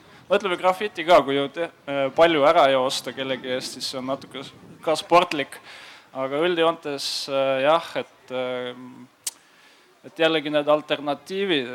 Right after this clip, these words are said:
eks ju, et neid saab, äh, käia ringi mööda Euroopat ja vaadata teistes linnades. Näiteks Amsterdami kesklinnas Leidenplatsi kandis on, äh, suur malelaud, <laughs> kus on niisugused, äh, elu,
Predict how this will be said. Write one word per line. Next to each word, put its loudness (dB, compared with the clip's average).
eks -16
ju, -10
et -12
neid -10
saab, -10
äh, -6
käia 4
ringi -4
mööda 0
Euroopat 0
ja -6
vaadata -4
teistes -10
linnades. -6
Näiteks -8
Amsterdami 2
kesklinnas -4
Leidenplatsi -4
kandis -6
on, -12
äh, -10
suur -4
malelaud, 2
<laughs> -8
kus -10
on -6
niisugused, -12
äh, 4
elu, 4